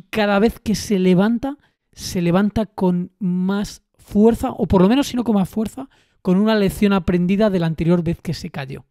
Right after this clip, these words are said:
Entonces, ese bagaje que lleva en su mochila, de alguna forma, eh, hace que convenza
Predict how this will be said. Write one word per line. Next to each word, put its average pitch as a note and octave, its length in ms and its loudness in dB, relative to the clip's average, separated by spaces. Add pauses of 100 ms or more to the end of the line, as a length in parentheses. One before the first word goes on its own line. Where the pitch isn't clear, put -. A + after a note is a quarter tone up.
(460)
Entonces, - 320 -4
ese G3+ 200 -2
bagaje F#3+ 320 2
que D#3+ 120 -4
lleva F3 200 2
en E3 80 -2
su F#3 240 0
mochila, F#3+ 600 -2 (360)
de D#3+ 120 -6
alguna E3+ 360 2
forma, G3 560 0 (480)
eh, F3 220 -2
hace F#3 420 -2
que F#3 220 -4 (100)
convenza F#3+ 1000 2